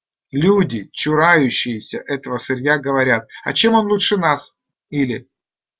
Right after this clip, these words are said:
«Очень он обидчивый, подозрительный, заносчивый, вечно спорит, всех учит». Под эти погудки шла травля и Ахматовой, и Мандельштама, и Пастернака, и Маяковского,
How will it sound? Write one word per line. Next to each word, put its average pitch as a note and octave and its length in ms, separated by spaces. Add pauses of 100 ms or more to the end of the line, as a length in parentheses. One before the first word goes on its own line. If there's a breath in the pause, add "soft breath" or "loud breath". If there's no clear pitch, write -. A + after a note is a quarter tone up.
«Очень F#3+ 480
он E3+ 180
обидчивый, D#3+ 840
подозрительный, C#3+ 960
заносчивый, D3 960 (280 soft breath)
вечно D3 440
спорит, E3 560
всех - 340
учит». G3+ 380 (840)
Под C#3+ 200
эти G3 180
погудки E3 840 (140)
шла D3 340
травля D3 400
и - 160
Ахматовой, D#3+ 880
и C3 40
Мандельштама, C3 880
и B2 40
Пастернака, A#2+ 880
и A#2 60
Маяковского, C#3 960